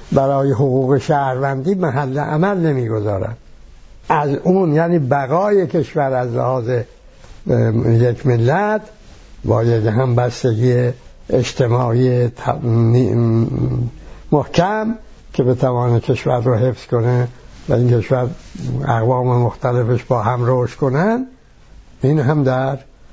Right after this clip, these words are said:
با وجود این رژیم در خطر، در تضاده. خب، از لحاظ فرهنگ، این فر-، رژیم چی فرهنگی به این جامعه اصلاً مجال می‌ده که این ملت فرهنگ بسازد؟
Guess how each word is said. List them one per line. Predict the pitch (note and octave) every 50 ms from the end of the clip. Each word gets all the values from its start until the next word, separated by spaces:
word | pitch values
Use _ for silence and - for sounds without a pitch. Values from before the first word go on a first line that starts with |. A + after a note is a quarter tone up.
| - - -
با | C#3+ B2 B2 B2
وجود | A2+ A#2 A2 B2 E3 F3+ F3+ F#3
این | E3+ D#3 D3+ C#3+
رژیم | C#3+ C3 A#2 B2+ D3 E3 F#3 G#3 - - - - - - F#3+ F3+ -
در | - A2 A2
خطر، | - - B2 A2+ - C3+ C3+ B2+
در | A2+ G2+ A2 G#2+
تضاده. | G2 - - B2 A2+ A2 A2 C3 C3+ A#2+ - - - - - - - - - - - - - - - - - - -
خب، | - - A#2 G2 F2 - - - - - - - -
از | - C#3+ C3+ B2
لحاظ | C3 C3+ C3 D3 D3+ D3+
فرهنگ، | C#3 A#2 C#3 C3+ B2 A#2 G2+ A#2+ B2+ A#2 A#2+ B2 A#2 - - - - - - - - - - - - D#3+
این | - C#3+ C#3 C#3+ C#3 C3 D3 D#3+ - - - - - - - - - -
فر-، | - A#2+ B2
رژیم | B2 B2 B2+ A#2+ A2 A#2+ C#3 C3+ C3
چی | - - -
فرهنگی | E3 - C#3+ C3+ A#2+ A2+ A2 A#2+ A#2 A2+ A2+
به | A#2 A2+
این | A#2+ A#2 A2+ A2+
جامعه | G#2+ A2+ A2+ A2+ A2 A2 A2 G#2+ A2+ - - - - - - - - - - - - -
اصلاً | - B2 - - C#3+
مجال | C#3+ C#3 C3 B2+ B2 B2+ A2 C3 C#3+ D3+ D#3
می‌ده | C#3+ D3 E3 F3+ F3+ G3+ F3
که | A#2+ A#2+ F3
این | E3+
ملت | D3 D3 C#3+ C3+ B2+ C3+ C3+ B2
فرهنگ | - - D#3 B2 G#2 - B2+ C3 B2 B2 B2 A#2
بسازد؟ | A2+ A2+ - - A#2+ A2+ G#2+ A#2 A#2+ A2 A2+ A2+ A2